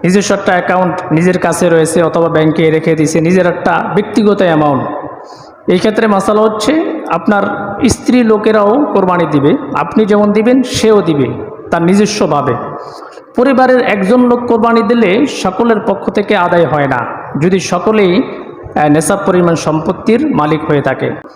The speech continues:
দ্বিতীয় নম্বর কোরবানি হলো নফল কোরবানি। নফল কোরবানি বলা হয় কোন ব্যক্তির উপর কোরবানি ওয়াজিব হয় নাই, অর্থাৎ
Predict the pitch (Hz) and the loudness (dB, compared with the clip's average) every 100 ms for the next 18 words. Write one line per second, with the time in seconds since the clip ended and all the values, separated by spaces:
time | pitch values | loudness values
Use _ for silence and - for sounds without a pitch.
0 | - _ 127 196 240 254 240 240 247 233 | -20 _ -2 0 2 4 4 2 2 2
1 | 240 240 240 214 185 185 208 196 175 156 | 4 4 4 2 0 2 0 2 0 0
2 | 143 151 202 240 226 226 220 220 220 220 | 0 0 0 0 0 2 2 2 2 2
3 | 214 214 208 - 214 214 214 233 220 214 | 2 2 0 0 2 2 0 2 2 2
4 | 220 202 220 214 208 208 196 196 196 190 | 0 0 0 2 2 2 2 2 2 0
5 | 170 147 123 127 - - 175 175 | 0 0 0 -2 -6 -4 -4 -2